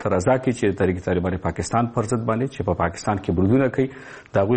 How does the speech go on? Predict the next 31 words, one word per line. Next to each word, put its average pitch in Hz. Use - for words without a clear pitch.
خلاف 107
اقدامات 107
وکړي، 135
هغه 104
ونیسي 139
یا 95
هغه 90
پاکستان 92
ته 131
وسپاري. 117
خو 110
څنګه 113
چې -
نظیفي 95
صاحب 127
ویلي 117
چې، 110
آه، 98
د 95
پاکستان 143
طالبان 131
هغه 120
د 117
افغان 104
طالبانو 107
سره 104
اوږه 95
په 120
اوږه 104
جنګېدلي 104
دي، 147